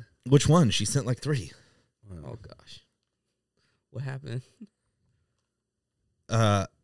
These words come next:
Speaker 1: <laughs> "Why do you love me? Why is Jess the best in the West?
Speaker 2: <laughs>
Speaker 1: How many licks does it take to get to the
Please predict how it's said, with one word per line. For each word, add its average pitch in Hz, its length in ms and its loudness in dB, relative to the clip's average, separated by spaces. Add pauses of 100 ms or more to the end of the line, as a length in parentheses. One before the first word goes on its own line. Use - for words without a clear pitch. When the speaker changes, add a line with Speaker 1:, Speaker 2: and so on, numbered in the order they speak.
(680)
Speaker 1:
<laughs> 131 340 0 (160)
"Why 165 100 2
do 147 60 4
you 156 100 6
love 135 240 4
me? 131 260 2 (340)
Why 120 200 4
is 127 140 6
Jess 117 380 2
the 117 140 -2
best 113 340 4
in 120 100 2
the 120 60 2
West? 107 540 0 (400)
Speaker 2:
<laughs> 156 520 -10
Speaker 1:
How 131 180 6
many 131 180 6
licks 120 300 4
does 110 220 4
it 104 120 -4
take 113 340 0
to - 120 -4
get 101 160 -4
to 110 100 -4
the 104 220 -4